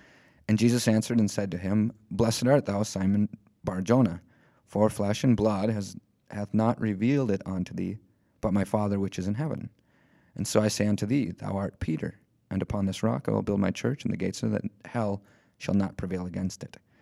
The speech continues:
And then he notes, or he or she, this individual notes,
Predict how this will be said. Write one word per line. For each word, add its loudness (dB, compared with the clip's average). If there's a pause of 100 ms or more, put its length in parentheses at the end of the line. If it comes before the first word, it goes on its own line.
(540)
And 4
then 10
he 10
notes, 6
or 4 (280)
he -4
or -8
she, 0
this 2
individual 6
notes, 2